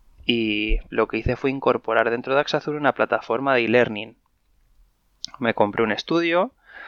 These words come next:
eh, y bueno, pues empezamos a grabar yo y la primera empleada, eh,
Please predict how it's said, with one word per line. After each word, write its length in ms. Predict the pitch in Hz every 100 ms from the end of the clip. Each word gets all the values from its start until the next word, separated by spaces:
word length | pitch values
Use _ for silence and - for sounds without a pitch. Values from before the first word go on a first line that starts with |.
| - - - - - _ -
eh, 720 | 117 110 107 104 101 101 98 107 - _ _
y 100 | 113
bueno, 320 | 110 123 175
pues 800 | - 123 113 107 104 107 - - -
empezamos 520 | 107 120 113 110 -
a 60 | 117
grabar 760 | 113 113 110 107 107 120 - - _ _ - - - -
yo 300 | - 113 113
y 420 | 110 110 113 123 131 101 90
la 180 | 104 110
primera 360 | 110 110 107
empleada, 720 | 107 - 117 156 170 190 269 - -
eh, 340 | 117 110 107